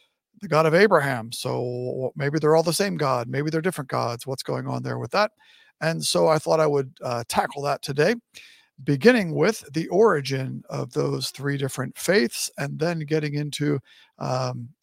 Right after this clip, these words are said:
an analysis of whether they are the same God or different gods. So let's,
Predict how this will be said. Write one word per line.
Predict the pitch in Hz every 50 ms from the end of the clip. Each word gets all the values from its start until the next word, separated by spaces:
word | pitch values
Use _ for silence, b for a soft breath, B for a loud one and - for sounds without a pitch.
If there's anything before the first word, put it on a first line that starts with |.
| - _ -
an | 139 143
analysis | 143 143 160 196 196 170 156 143 - 156 143 131 -
of | - 160 147 127 127
whether | 143 147 143 143 139 135
they | 139 139
are | 139 143 135 135 135 131
the | - 120
same | 117 - - 151 147 143
God | 139 143 139 127 127 127 -
or | - 135 123
different | 120 127 123 - - 127 123
gods. | - 113 104 - - - -
So | - 147 147
let's, | 165 240 247 - -